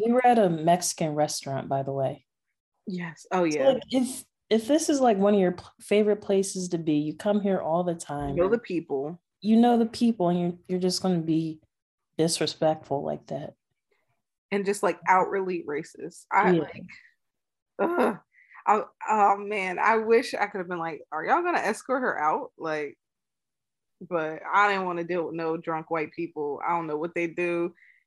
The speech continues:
Speaker 2: I care about my life. <laughs> So I left it alone. Um, but it was very unfortunate because I don't know who, I feel like somebody said, like, it felt like one of those moments where, like, like, somebody could come out and be like, "Oh, like, you didn't do anything."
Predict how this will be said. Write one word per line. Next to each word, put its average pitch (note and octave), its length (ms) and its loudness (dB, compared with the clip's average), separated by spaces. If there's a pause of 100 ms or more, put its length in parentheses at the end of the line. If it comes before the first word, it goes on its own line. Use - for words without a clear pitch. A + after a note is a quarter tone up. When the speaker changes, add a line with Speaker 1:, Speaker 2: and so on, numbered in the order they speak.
(200)
Speaker 2:
I F3 100 -6
care A3 200 2
about G3 200 4
my F#3 120 6
life. F3+ 440 2
<laughs> - 60 -20 (280)
So G4 840 2 (640)
I G#3+ 100 6
left F#3 220 0
it F3 60 -4
alone. E3+ 640 -4 (460)
Um, D3+ 560 -6 (320)
but G3 120 2
it E3+ 100 0
was F3+ 180 -2
very D#3+ 280 -2
unfortunate D#3 760 -8 (720)
because C4+ 280 0
I D#4+ 60 0
don't A4+ 160 2
know F#3 220 4
who, G4+ 280 6 (280)
I C#4+ 60 0
feel G#4 120 4
like A4 140 4
somebody B3 360 -2
said, G3 220 -2
like, D#3 140 -4
it - 140 -8
felt F#3+ 120 0
like F#3 140 -4
one E3+ 120 -4
of E3+ 60 -6
those E3 200 -6
moments E3 380 -6
where, D3+ 140 -4
like, C#3 360 -6 (1120)
like, E3+ 260 -4 (260)
somebody F3+ 400 0
could F#3 180 -4
come G3 200 -4
out E3 280 0
and F3 160 -6
be F3 80 -2
like, D#3+ 200 -4
"Oh, G#3+ 220 2
like, E3 180 -2
you G3+ 120 -4
didn't G#3+ 240 -2
do G3 160 2
anything." D#3+ 680 -6